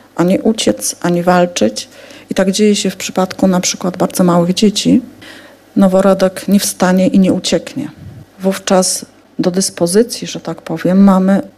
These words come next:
tylko już ten najstarszy układ. Układ, który umożliwia nam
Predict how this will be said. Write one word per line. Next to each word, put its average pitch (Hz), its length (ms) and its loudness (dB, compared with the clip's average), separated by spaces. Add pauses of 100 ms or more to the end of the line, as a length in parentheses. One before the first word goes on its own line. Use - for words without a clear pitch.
tylko 208 380 0
już 190 420 0 (300)
ten 196 300 2 (100)
najstarszy 202 600 0
układ. - 480 -14 (300)
Układ, 214 520 0
który 196 420 -2
umożliwia 190 680 2
nam 185 320 0